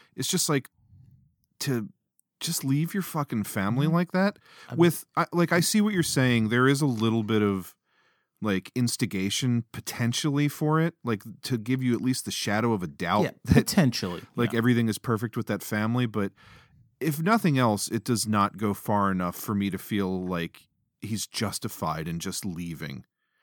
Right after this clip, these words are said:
Speaker 1: Like,
Speaker 2: So,
Speaker 1: 'cause you
Speaker 2: yeah.
Speaker 1: think about it, like, you know, the government and, like, all these people are gonna cover this shit up.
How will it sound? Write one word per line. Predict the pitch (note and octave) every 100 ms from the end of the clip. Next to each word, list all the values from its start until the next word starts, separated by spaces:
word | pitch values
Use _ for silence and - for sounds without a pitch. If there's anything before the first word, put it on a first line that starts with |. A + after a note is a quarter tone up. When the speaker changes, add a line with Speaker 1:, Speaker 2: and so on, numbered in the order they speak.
| _ _ -
Speaker 1:
Like, | D3 B2+ - -
Speaker 2:
So, | - - -
Speaker 1:
'cause | G3
you | G#3
Speaker 2:
yeah. | F3+
Speaker 1:
think | C4+ G3
about | D3 B2 A#2
it, | -
like, | A#2+ A2+ -
you | C#3+
know, | C3 B2 F#2+ -
the | - D#3 F3
government | D#3 G#3 F#3+ A#2+ F2+ E2+
and, | G#2 A2+
like, | A2+ G#2+
all | A#2+ A#2+
these | A2+ G2+
people | - A#2 - F#2+
are | G2+
gonna | A#2 D#3+
cover | G#2 - A2+ F2
this | D#2 D#2+
shit | - - F2
up. | D#2+ -